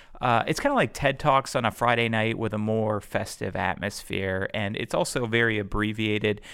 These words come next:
in its format. So it's, uh, we have nine speakers who present,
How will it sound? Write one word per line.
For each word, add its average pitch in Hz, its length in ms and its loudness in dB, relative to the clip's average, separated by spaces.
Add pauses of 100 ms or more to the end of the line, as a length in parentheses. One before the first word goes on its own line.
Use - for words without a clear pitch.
(160)
in 117 140 0
its 101 160 -2
format. 101 680 -2
So 107 480 2
it's, 110 360 0 (840)
uh, 127 120 4
we 127 140 4
have 117 100 2
nine 147 320 2
speakers 131 500 -2
who 123 100 0
present, 110 600 0